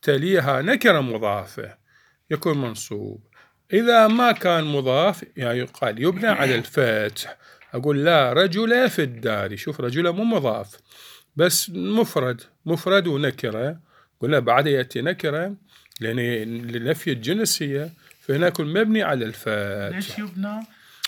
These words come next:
Speaker 1: يبنى على الفتح.
Speaker 2: لأنه بعد ماكو إضافة.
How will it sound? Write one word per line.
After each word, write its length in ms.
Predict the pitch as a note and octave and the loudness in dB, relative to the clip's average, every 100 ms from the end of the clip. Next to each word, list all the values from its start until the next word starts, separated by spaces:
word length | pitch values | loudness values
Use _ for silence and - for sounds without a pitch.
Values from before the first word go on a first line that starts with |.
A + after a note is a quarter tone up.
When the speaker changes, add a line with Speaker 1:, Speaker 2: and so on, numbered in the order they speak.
| - | -4
Speaker 1:
يبنى 320 | D#3 D#3+ D3 | -2 0 0
على 400 | C3+ B2 A#2+ B2 | 0 -2 -2 -2
الفتح. 760 | B2 A#2 - D#3+ G3 G#3 A#3 - F3 D#3+ | -2 -4 -2 2 2 2 -4 -4 -12 -14
Speaker 2:
لأنه 340 | D#3+ F3+ F#3 | -10 -8 -8
بعد 200 | E3+ E3+ | -8 -8
ماكو 300 | F#3+ G3+ F3 | -8 -8 -12
إضافة. 680 | C#3+ C#3 C#3 - C#3+ D3+ | -14 -12 -14 -16 -18 -16